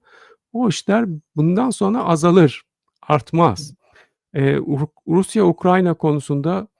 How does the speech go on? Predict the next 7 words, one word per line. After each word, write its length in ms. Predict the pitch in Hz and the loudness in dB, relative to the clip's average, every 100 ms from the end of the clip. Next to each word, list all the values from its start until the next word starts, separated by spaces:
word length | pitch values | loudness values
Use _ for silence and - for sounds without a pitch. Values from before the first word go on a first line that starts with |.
| _ _ _ _ _ _ _ _ - | _ _ _ _ _ _ _ _ -6
o 200 | 151 151 | 0 2
işler 360 | 135 - 165 165 | 0 -2 -2 -2
azalır, 680 | 147 127 143 151 113 - _ _ _ | -2 0 2 4 2 -2 _ _ _
artmaz. 640 | - 127 - 147 123 104 _ | -8 -8 -6 -6 -6 -8 _
Dolayısıyla 600 | 131 139 147 220 180 202 - _ _ _ _ | -6 -6 -4 -6 -6 -8 -12 _ _ _ _
o 220 | 175 175 | -2 0
belirsizlikle 1040 | 156 175 175 - 180 160 202 - 156 117 | 2 2 0 -4 -6 -4 -8 -4 -4 -4